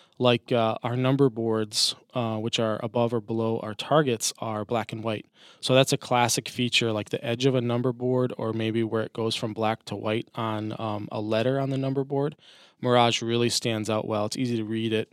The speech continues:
It's easy to see it on areas of contrast. So there will be, like, service roads, gravel roads that go across the range,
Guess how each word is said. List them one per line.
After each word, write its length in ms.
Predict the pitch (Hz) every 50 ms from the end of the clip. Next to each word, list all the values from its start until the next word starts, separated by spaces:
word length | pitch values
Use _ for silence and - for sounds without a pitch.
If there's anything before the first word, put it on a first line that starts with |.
| -
It's 140 | 151 - -
easy 160 | 117 107 110 104
to 60 | 107
see 300 | - - - 120 117 113
it 140 | 107 - - _ - -
on 180 | - 117 113
areas 280 | - 123 113 110 107 -
of 60 | - -
contrast. 500 | - - 113 117 - - 110 113 110 -
So 220 | - 120 117 117 - _ - - - - - _ _ _
there 200 | 135 135 131 131
will 140 | 123 123 120
be, 240 | 120 127 123 123 120
like, 260 | 113 113 110 - -
service 520 | - - - 143 143 135 143 131 - -
roads, 340 | 117 110 104 104 104 98 -
gravel 380 | - 127 113 113 120 120 113 107
roads 340 | 110 110 107 104 101 -
that 140 | - 117 -
go 120 | 120 113 110
across 380 | 110 - - 117 110 104 -
the 120 | - 117 107
range, 500 | 107 107 107 104 104 113 - - - -